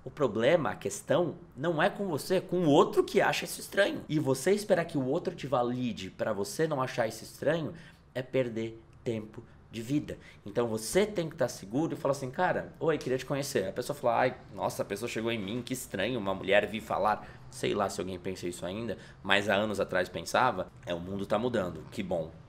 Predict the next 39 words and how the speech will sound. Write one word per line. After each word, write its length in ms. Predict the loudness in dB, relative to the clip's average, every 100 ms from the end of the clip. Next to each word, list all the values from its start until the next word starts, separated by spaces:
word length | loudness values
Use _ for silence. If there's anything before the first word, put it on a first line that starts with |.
| -8
É, 500 | -2 0 0 0 -2 0
e 180 | 6
aí 240 | 8 6 4
pensava 480 | 0 0 2 4 2
isso, 220 | 0 -4
e 80 | -6
se 80 | -2
fala 140 | -2
assim, 100 | 0
"Eu 60 | -2
vou 120 | -2
deixar 280 | 2 2 2
de 80 |
falar 300 | 2 4 4
porque 160 | 2 -2
eu 60 | -2
tenho 200 | 0 0
medo 320 | 2 0 0
do 120 | -2
outro 220 | -2 -2
pensar." 580 | -4 -4 0 -2 -2 -10 -8
Não 180 | -4 -4
tenha 340 | -6 -8 -6
medo 300 | -6 -6 -6
do 80 | -8
que 100 | -6
o 40 | -6
outro 140 | -4
vai 100 | -6
pensar, 260 | -6 -6 -8
banca 400 | 0 0 2 0
você. 460 | 0 -2 -2 -2 -6 -8
É 60 | -6
só 240 | -2 2
olhar 200 | 4 4
a 20 |
situação 340 | 0 -2 -2 -6
com 80 | -4
clareza. 560 | 0 0 0 0 -4